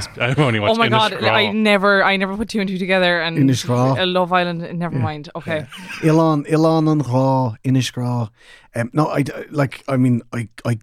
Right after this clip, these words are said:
Speaker 3: get that there's a program called Love Island, but beyond that, I don't get the reference. I haven't seen it.
Speaker 1: I don't know.
Speaker 3: For Christ's sake, the World Cup has been on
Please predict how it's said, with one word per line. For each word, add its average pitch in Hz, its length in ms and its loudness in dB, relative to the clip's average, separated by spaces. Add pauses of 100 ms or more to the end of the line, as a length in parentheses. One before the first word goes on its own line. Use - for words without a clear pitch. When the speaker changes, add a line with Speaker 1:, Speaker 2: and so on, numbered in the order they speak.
(140)
Speaker 3:
get 127 480 -4
that 110 180 -10
there's 113 200 -8
a 113 60 -8
program 110 400 -8
called 107 200 -8
Love 104 120 -8
Island, 101 340 -10
but 98 120 -10 (420)
beyond 127 320 0
that, 117 80 -4
I 110 60 -4
don't 117 180 -4
get 110 160 -6
the 101 80 -12
reference. 101 360 -10
I - 80 -12
haven't 107 280 -10
seen 104 240 -8
it. 98 160 -12
Speaker 1:
I 123 140 0
don't 87 160 -4
know. 85 40 -8
Speaker 3:
For 151 60 0
Christ's 160 280 -2
sake, 139 100 -2
the 147 80 0
World 147 180 0
Cup 160 140 -2
has 123 100 -4
been 107 180 -8
on 101 220 -10